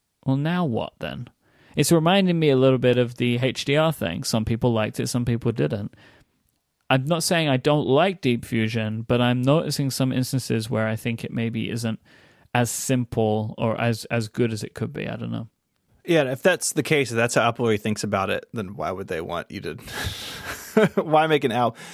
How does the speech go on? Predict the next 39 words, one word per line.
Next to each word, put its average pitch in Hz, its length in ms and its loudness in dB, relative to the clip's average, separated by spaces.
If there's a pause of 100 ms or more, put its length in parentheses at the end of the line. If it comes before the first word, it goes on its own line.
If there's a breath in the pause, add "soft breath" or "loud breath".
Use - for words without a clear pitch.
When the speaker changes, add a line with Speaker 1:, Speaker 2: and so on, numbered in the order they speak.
(160 loud breath)
Speaker 2:
I - 60 -4
mean, 151 140 4 (100)
when 160 240 4
they 196 80 6
Speaker 1:
Mm-hmm. 226 60 6 (100)
Speaker 2:
announced 156 240 2
it, - 100 2
I 131 120 4
assumed 135 420 0
it'd 117 80 2
be 120 120 4
like 110 220 2
so 123 180 2
many 120 200 4
other 110 160 4
things 131 500 0
where 113 120 2
it's - 80 -2
just 113 80 0
like 110 100 0
a 104 60 -2
smart - 460 2
folder 104 360 2
in 95 80 -4
Photos, 131 480 2
right? 110 100 0
Like, 113 140 0
if 123 60 2
I 151 100 6
open 139 200 0
Photos, 131 520 4 (480 loud breath)
I 120 100 2
can 139 160 -6
see 135 180 -2
all 120 220 4
of 127 60 0
my 113 140 4
live 107 280 2
photos, 101 640 0